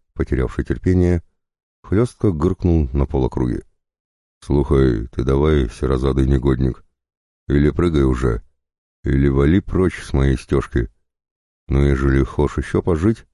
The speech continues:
советую выбрать второе. Целее шкура твоя будет, уверяю». Волк высунул длинный шершавый язык,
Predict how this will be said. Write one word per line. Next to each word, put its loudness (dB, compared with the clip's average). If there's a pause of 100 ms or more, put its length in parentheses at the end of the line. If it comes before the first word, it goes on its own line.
(500)
советую 0
выбрать 0
второе. 0 (580)
Целее 2
шкура 0
твоя 2
будет, -2
уверяю». 2 (1080)
Волк -2
высунул 0
длинный 2
шершавый -2
язык, -2